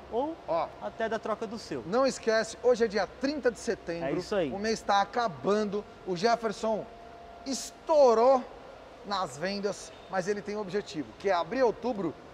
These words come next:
Speaker 2: lá na frente, acelerando.
Speaker 1: Vamos zerar de novo
Speaker 2: Então,
Speaker 1: esse estoque aí, porque semana passada, ó, tava
Speaker 2: Sucesso.
Speaker 1: sem carro, Thiago.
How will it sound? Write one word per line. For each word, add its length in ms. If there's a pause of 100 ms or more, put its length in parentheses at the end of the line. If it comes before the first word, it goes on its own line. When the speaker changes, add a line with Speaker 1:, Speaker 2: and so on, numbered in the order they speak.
(120)
Speaker 2:
lá 320
na 120
frente, 280
acelerando. 460
Speaker 1:
Vamos 200
zerar 360
de 80
novo 160
Speaker 2:
Então, 180
Speaker 1:
esse 100
estoque 300
aí, 60
porque 260
semana 280
passada, 540
ó, 120 (260)
tava 180
Speaker 2:
Sucesso. 220
Speaker 1:
sem 100
carro, 500
Thiago. 240